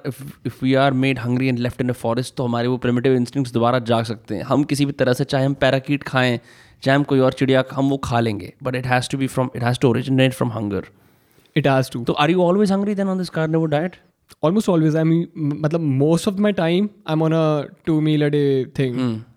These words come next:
Speaker 2: तो बीच में I snack sometime कि एक, uh, I have a, I have, I have an egg or something, but
Speaker 1: हम्म।
Speaker 2: almost always I don't।
Speaker 1: तो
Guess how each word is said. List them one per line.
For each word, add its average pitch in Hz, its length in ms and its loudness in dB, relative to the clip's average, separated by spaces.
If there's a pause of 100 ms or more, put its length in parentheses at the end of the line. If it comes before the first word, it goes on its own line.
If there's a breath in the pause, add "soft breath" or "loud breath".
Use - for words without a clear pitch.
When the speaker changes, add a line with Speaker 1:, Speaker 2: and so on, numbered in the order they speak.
(400)
Speaker 2:
तो 135 200 2
बीच 135 400 0
में 156 140 4
I 151 140 4
snack 139 280 2
sometime 131 580 -2
कि 123 340 -2
एक, 120 160 -4 (120)
uh, 120 160 0
I 120 160 2
have 127 160 2
a, 127 160 0
I 123 500 2
have, 117 360 -10 (200)
I 131 120 2
have 131 120 0
an 123 300 -6
egg 123 340 2
or 120 120 -4
something, 127 300 -2
but 127 100 0
Speaker 1:
हम्म। 123 260 2
Speaker 2:
almost 151 280 2
always 147 400 2
I - 20 0
don't। 120 260 0
Speaker 1:
तो - 520 -20